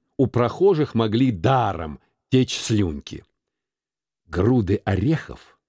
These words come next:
в своей зеленой мшистой оболочке напоминали о прогулках по лесам, где так приятно тонут ноги в засохших листьях. Апельсины,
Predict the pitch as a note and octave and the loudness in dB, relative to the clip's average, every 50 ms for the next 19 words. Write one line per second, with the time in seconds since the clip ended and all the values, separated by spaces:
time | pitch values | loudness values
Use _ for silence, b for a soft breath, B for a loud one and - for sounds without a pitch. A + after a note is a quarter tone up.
0 | _ _ _ _ _ _ - - F2 F2+ G2 F#2 E2+ D#2 - - E2+ F#2 F2 E2+ | _ _ _ _ _ _ -12 -6 -2 0 0 0 0 -2 -6 -4 -4 -2 0 0
1 | G#2+ G#2+ F#2+ E2+ E2 D#2+ D2+ C#2 C#2 - - - G2+ G#2 - - - - D#2 D2+ | 0 0 0 -2 -4 -6 -8 -8 -10 -10 -6 -4 -4 -4 -4 -6 -8 -8 -6 -4
2 | D2 F2+ F2 A#2 D#3 - - - - D2+ - - _ _ _ _ _ _ _ - | -4 0 0 0 0 -2 -4 -8 -8 -14 -16 -18 _ _ _ _ _ _ _ -4
3 | G2 G2 - G#2 G2 G2+ G2 G#2 - F#2 A#2 A2+ G#2 - G2+ G2+ F#2+ G2 B2+ C#3+ | -4 -2 0 2 2 2 2 2 2 0 0 -2 -2 -2 -4 -2 0 0 -2 -2
4 | B2 - C3+ B2 - - - B2+ A#2 A#2+ A2+ - - - A#2 G#2 E2 C#2+ B1 - | 0 -2 -4 -4 -4 -2 -2 0 0 0 -2 -2 -2 -2 0 0 -2 -4 -10 -16
5 | _ _ _ _ _ _ _ - G2+ E2+ G#2 F#2+ A2 B2+ - - C3 A2 - - | _ _ _ _ _ _ _ -8 -2 -2 2 2 2 2 2 0 -2 -2 -4 -4
6 | - A#2 A#2 G#2+ G2 C3+ D3+ D#3 - A2 G#2 - - - A#2 A2 G#2 F#2+ - A2+ | 0 0 0 2 2 0 0 0 -2 -4 -4 -2 0 0 0 2 0 0 0 0
7 | A2+ A#2 C3 D3 C#3+ A#2 G#2+ G2+ - - _ _ _ _ _ - F2+ F2+ F2+ B2 | 2 2 2 2 2 0 -2 -2 -4 -6 _ _ _ _ _ -6 -4 0 0 0
8 | A2+ - - - B2 A2+ G#2 - - - A#2+ G#2 - - F#2+ G2+ E2+ - - - | 0 -2 -2 0 0 0 0 -2 -4 -4 -4 -4 -2 -2 0 0 -2 -4 -8 -14
9 | - - - - - - _ _ _ _ _ _ _ _ _ _ _ _ _ _ | -16 -16 -16 -18 -18 -20 _ _ _ _ _ _ _ _ _ _ _ _ _ _
10 | _ _ _ _ G2+ G2+ - C3 B2+ C3 B2 - - - - - E3 E3 D#3 C#3+ | _ _ _ _ -8 -4 0 0 0 0 0 -2 -4 -4 -2 0 0 2 2 2
11 | B2+ A2+ F#2+ F2+ F2+ F2 _ | 2 0 -4 -6 -12 -18 _